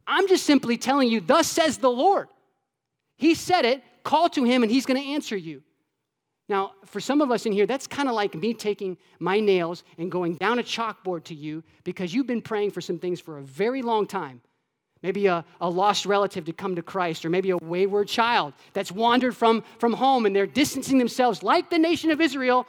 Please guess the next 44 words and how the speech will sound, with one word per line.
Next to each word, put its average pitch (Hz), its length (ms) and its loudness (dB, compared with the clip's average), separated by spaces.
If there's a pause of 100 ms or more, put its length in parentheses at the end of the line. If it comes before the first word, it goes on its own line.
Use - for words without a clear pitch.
(220)
to 240 80 -4
God. 226 360 2 (480)
Or 202 100 -2
maybe 294 260 2
you're 294 120 2
struggling 262 440 2
with 247 140 -2
an 220 80 -4
addiction 220 460 -8
that 190 100 -4
is 175 80 -8
so - 460 -8
gripping 269 580 -4
on 196 140 -2
you, 190 120 -10
you 311 140 -10 (100)
can't - 300 -18
shake - 420 -8
it - 80 -6
no 220 60 0
matter 214 180 0
how 254 140 -6
hard 285 180 -6
you 254 60 -12
try. 247 400 -8 (280)
And 202 120 0
you're 427 100 4
broken. 392 640 0 (640)
You 247 80 -8
don't 392 100 2
know 415 60 2
what 415 120 0
to 359 60 -2
do. 370 220 2
"I'm 330 180 0
a 403 40 4
believer, 381 600 2
but 302 120 0
I'm 320 120 0
str-, - 500 -10
struggling 339 600 0
with 262 180 0
this. 208 260 -2
God, 339 440 0